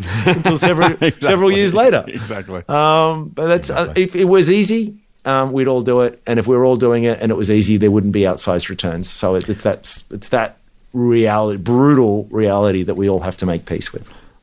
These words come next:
Speaker 2: Love it. Um, I'm just gonna add that Ash's question implies, you know, there's, there's the old, the old, the old tra-, the best trading strategy to try and sell people. I, I, I'm saying sell people, not to actually follow. The best one to sell people is, "We make money in all markets." And so I get that's why Ash is asking the question, right? Your, your,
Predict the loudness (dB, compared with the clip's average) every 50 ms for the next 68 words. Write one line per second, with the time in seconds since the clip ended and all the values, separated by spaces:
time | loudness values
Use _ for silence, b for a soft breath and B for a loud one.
0 | _ -4 -2 -2 -2 -4 -8 -12 -16 -12 -6 -4 -4 -4 -4 -4 -6 -4 -2 -2
1 | -2 0 0 0 -2 -2 -2 -4 -6 -4 -4 -4 -4 -4 -4 -8 -6 -4 -4 -4
2 | -2 -4 -4 -4 -2 -2 -2 -4 -6 -8 -8 -4 -2 0 0 0 0 0 -2 -4
3 | -8 -12 _ _ -8 -4 -4 -2 -2 -4 -4 -2 -2 0 0 0 -2 -4 -4 -2
4 | 0 0 2 2 0 -2 -4 B B B B B -2 0 0 0 2 2 0 0
5 | 0 -2 -4 -2 -2 -2 -2 0 0 0 0 0 -2 -2 -2 -2 -2 -2 -4 -4
6 | -4 -2 -2 -2 -2 -2 -4 -4 -6 -6 -4 -6 -8 -8 -10 -14 -16 -16 -16 -16
7 | -14 -10 -10 -10 -8 -4 -4 -4 -4 -4 -6 -6 -6 -6 -6 -6 -8 -8 -8 -6
8 | -8 -8 -6 -4 -4 -4 -4 -4 -6 -6 -6 -6 -6 -6 -6 -8 -8 -10 -14 -10
9 | -6 -6 -4 -4 -4 -6 -8 B B B B B B -6 -2 -2 0 0 0 0
10 | -2 0 -2 -2 0 0 -2 -2 -4 -6 B B B -4 -2 -2 0 0 0 0
11 | 0 0 0 0 2 2 0 0 -2 -4 -12 -16 -18 -20 -20 _ -20 -20 b b
12 | b b b b b b b b -4 0 0 0 2 0 -2 -2 -2 0 0 0
13 | -2 -2 -4 -6 -6 -6 -8 -12 -14 -12 -10 -10 -8 -6 -4 -2 0 2 2 2
14 | 0 0